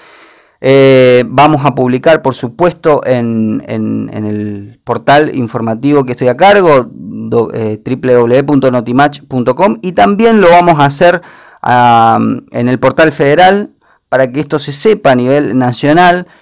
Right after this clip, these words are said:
que un intendente centrochaqueño está,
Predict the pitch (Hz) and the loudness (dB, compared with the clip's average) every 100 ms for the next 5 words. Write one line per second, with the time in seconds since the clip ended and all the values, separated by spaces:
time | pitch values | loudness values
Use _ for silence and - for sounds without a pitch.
0 | _ - 135 165 165 139 135 160 165 147 | _ -4 0 2 2 2 4 4 2 2
1 | 143 139 - - 123 113 123 139 117 160 | 0 -2 -4 -4 -4 -4 -4 -4 -4 0
2 | 165 165 170 170 _ _ _ _ - 127 | 0 2 -2 -4 _ _ _ _ -8 -8
3 | 113 - 170 180 - | -6 0 2 2 0